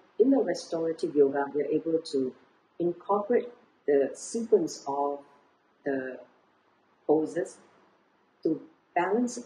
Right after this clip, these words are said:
the energy flow within the body, which aids in not only, uh, inducing a deep state of rest, but also healing, the process of healing, triggering the healing, natural healing ability of the body.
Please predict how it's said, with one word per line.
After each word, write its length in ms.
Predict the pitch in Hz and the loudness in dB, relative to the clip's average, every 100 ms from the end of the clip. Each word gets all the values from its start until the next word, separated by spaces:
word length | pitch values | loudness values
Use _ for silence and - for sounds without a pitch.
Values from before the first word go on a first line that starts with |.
| - | -6
the 240 | 147 135 - | -2 -2 -4
energy 400 | 160 180 185 208 208 | -4 -4 0 0 0
flow 260 | - 131 117 - _ _ _ _ _ _ _ _ _ _ - | 0 0 0 -10 _ _ _ _ _ _ _ _ _ _ 0
within 300 | 143 156 156 | 4 4 2
the 80 | 123 | -2
body, 380 | 123 127 117 - _ _ _ - | -2 -4 -4 -8 _ _ _ -4
which 220 | 156 - - | -4 -2 2
aids 360 | 196 202 - - | 4 4 -2 0
in 240 | 139 135 | 2 2
not 160 | 170 156 | 2 0
only, 200 | 156 143 - _ | 0 -4 -10 _
uh, 240 | 135 127 127 _ _ _ | -14 -14 -18 _ _ _
inducing 500 | 147 139 147 - 147 | -2 0 -2 -2 -4
a 40 | 135 | -2
deep 240 | 160 160 - | -4 -6 -10
state 300 | - 160 160 | -6 -4 0
of 180 | 131 139 | 0 -2
rest, 380 | 143 - - - 139 | -4 -6 -18 -14 -8
but 120 | 135 | -4
also 340 | 147 147 170 - | -4 -4 -10 -4
healing, 340 | 180 165 165 160 - _ _ | -2 -2 -2 -6 -12 _ _
the 80 | - | -18
process 460 | - 160 - 170 - | -8 -8 -4 -6 -6
of 120 | 135 143 | -6 0
healing, 260 | 135 131 - _ _ - | 0 0 -4 _ _ -2
triggering 540 | 185 170 175 170 170 - - _ _ _ _ _ _ | 0 2 4 2 2 -4 -16 _ _ _ _ _ _
the 180 | 147 139 | 0 2
healing, 380 | - 202 202 196 165 | 4 6 6 2 -2
natural 340 | 175 - 185 | -2 -2 0
healing 320 | 156 156 147 - - | 2 2 0 -4 -4
ability 400 | 156 180 180 165 | 0 2 2 -2
of 160 | - | -4
the 80 | - | -10
body. 280 | - 120 | -12 -12